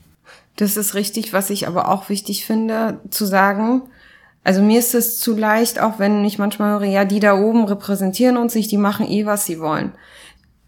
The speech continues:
Als jemand, der im Nahen Osten Wurzeln hat, würde ich gerne nochmal unterstreichen, dass Demokratie nichts Selbstverständliches ist. Es ist nicht selbstverständlich, dass ich wählen darf, dass ich meine Meinung äußern kann, ohne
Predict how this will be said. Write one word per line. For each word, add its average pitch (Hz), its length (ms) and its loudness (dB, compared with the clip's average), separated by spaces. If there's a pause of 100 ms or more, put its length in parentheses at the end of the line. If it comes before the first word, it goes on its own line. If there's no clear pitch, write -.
Als 196 180 0
jemand, 220 380 2
der 185 540 0 (420)
im 180 140 -2
Nahen 208 300 2
Osten 196 420 -2
Wurzeln 196 420 -2
hat, 196 400 -4
würde 185 220 -4
ich - 240 -6
gerne 226 240 -2
nochmal 208 240 0
unterstreichen, 196 640 -4
dass 180 160 -8
Demokratie 190 640 -2
nichts 240 400 0
Selbstverständliches 190 960 -4
ist. - 320 -8 (160)
Es 190 200 0
ist - 320 0
nicht 262 260 4
selbstverständlich, 190 880 -2
dass 185 180 -2
ich - 280 -8
wählen 190 320 0
darf, - 380 0 (320)
dass 196 220 4
ich 196 160 -6
meine 196 200 4
Meinung 196 420 2
äußern 190 380 0
kann, 190 240 -2
ohne 214 520 2